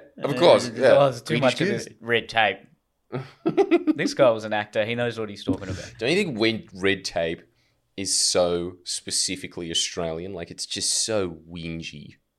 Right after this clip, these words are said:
Speaker 1: What's the American version of that?
Speaker 2: Regu-, uh, <laughs> government regulation. I don't know. What is it? Is it
Speaker 1: Yeah, it would be that. It's just being like, "Cutting taxes because taxation is theft." It's just, taxation is theft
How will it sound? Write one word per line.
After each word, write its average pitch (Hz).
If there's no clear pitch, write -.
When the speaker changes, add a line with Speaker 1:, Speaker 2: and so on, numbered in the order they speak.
Speaker 1:
What's 143
the 170
American 101
version 85
of 80
that? 80
Speaker 2:
Regu-, 117
uh, 117
<laughs> -
government 135
regulation. 110
I 123
don't 135
know. 117
What 120
is 131
it? 104
Is 82
it 87
Speaker 1:
Yeah, 131
it 113
would 123
be 120
that. 104
It's 92
just 98
being 98
like, 85
"Cutting 139
taxes 117
because 87
taxation 110
is -
theft." -
It's 107
just, 104
taxation 185
is 151
theft 90